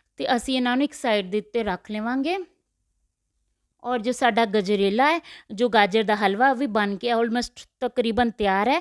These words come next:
ਅਸੀਂ ਇਹਦੇ ਵਿੱਚ ਇੱਕ ਛੋਟਾ ਚਮਚ ਜੋ ਸਾਡੀ ਛੋਟੀ ਇਲਾਇਚੀ ਹੈ, ਉਹਦਾ ਪਾਊਡਰ ਪਾਇਆ ਹੈ ਤੇ ਉਸ ਤੋਂ ਬਾਅਦ ਫਿਰ ਅਸੀਂ ਇਸ ਨੂੰ ਥੋੜ੍ਹਾ ਜਿਹਾ ਪਕਾਵਾਂਗੇ ਤੇ ਇਸ ਨੂੰ ਵਿੱਚ ਵਿੱਚ ਚਲਾਉਂਦੇ ਰਵਾਂਗੇ।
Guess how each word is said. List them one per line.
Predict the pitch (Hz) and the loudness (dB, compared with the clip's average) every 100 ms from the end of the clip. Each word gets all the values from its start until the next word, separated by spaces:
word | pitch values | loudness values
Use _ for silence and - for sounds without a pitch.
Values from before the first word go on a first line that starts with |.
| - - - - - | -4 -20 -20 -10 -6
ਅਸੀਂ | 254 294 | -2 -2
ਇਹਦੇ | 247 | 0
ਵਿੱਚ | 285 - | -2 -4
ਇੱਕ | 277 - | -12 -8
ਛੋਟਾ | 311 285 - 311 | -4 -2 0 0
ਚਮਚ | 302 262 247 247 | 0 -2 -2 -2
ਜੋ | 220 247 247 | 0 2 4
ਸਾਡੀ | 285 233 226 | 2 0 0
ਛੋਟੀ | - 233 - 269 | 2 0 0 -2
ਇਲਾਇਚੀ | 247 220 - 269 | 2 0 -2 -4
ਹੈ, | 294 | -2
ਉਹਦਾ | 254 254 | 0 0
ਪਾਊਡਰ | 226 208 185 254 | 0 0 2 0
ਪਾਇਆ | 269 269 269 | 2 2 2
ਹੈ | 349 - - - _ - | 0 -4 -20 -20 _ -6
ਤੇ | |
ਉਸ | 277 | -4
ਤੋਂ | - 254 | -4 0
ਬਾਅਦ | 226 240 | 4 4
ਫਿਰ | 254 277 277 262 | 0 -4 0 0
ਅਸੀਂ | 247 254 | 0 -4
ਇਸ | 226 | -6
ਨੂੰ | 247 247 | -8 -6
ਥੋੜ੍ਹਾ | 240 220 | -4 -4
ਜਿਹਾ | 214 226 | -2 -4
ਪਕਾਵਾਂਗੇ | 202 208 202 226 277 285 339 - - - - | -6 -6 -4 -2 -2 -2 -4 -10 -20 -20 -6
ਤੇ | 277 | -2
ਇਸ | 262 277 | 0 0
ਨੂੰ | 269 | -2
ਵਿੱਚ | 277 - | -2 -4
ਵਿੱਚ | 254 240 | -8 -8
ਚਲਾਉਂਦੇ | 294 277 214 190 185 196 | -6 -2 -2 -2 -2 -2
ਰਵਾਂਗੇ। | 208 233 240 330 | -2 -4 -2 -4